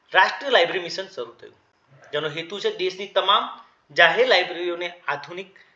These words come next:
ટેકનોલોજી આધારિત અને લોક કેન્દ્રિત બનાવી. લાઇબ્રેરી નેટવર્ક, જેમાં તમામ લાઇબ્રેરીઓને એકબીજા સાથે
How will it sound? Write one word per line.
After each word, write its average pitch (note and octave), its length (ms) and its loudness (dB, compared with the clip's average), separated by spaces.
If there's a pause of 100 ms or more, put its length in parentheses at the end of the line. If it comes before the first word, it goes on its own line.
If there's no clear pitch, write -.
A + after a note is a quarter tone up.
(220)
ટેકનોલોજી A#3+ 500 2
આધારિત G3 340 0
અને D3+ 160 -6
લોક E3+ 220 -6
કેન્દ્રિત F3+ 360 -4 (460)
બનાવી. B2+ 380 -18 (460)
લાઇબ્રેરી F#3+ 420 4
નેટવર્ક, A3 380 0 (400)
જેમાં E3+ 240 -2
તમામ G#3 300 6
લાઇબ્રેરીઓને G#3 640 0 (220)
એકબીજા G#3+ 440 0
સાથે - 340 -6